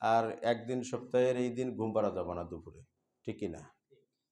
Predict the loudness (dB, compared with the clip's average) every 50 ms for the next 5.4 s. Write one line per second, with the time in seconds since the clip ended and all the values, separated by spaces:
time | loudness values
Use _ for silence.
0 | _ _ _ _ _ _ _ _ _ _ _ _ _ _ _ 0 4 6 8 8
1 | 6 4 4 0 0 0 0 2 4 6 6 6 6 6 0 0 2 2 2 2
2 | 0 0 0 0 2 0 -2 -2 0 -2 0 0 -2 0 2 4 4 4 4 2
3 | 0 -2 -2 0 -2 -2 -2 -2 -2 -2 -2 0 0 0 -2 -2 -6 -12 -16 _
4 | _ _ _ -2 0 0 2 2 2 2 2 2 0 0 0 0 0 2 2 4
5 | 6 8 8 8 6 4 0 -4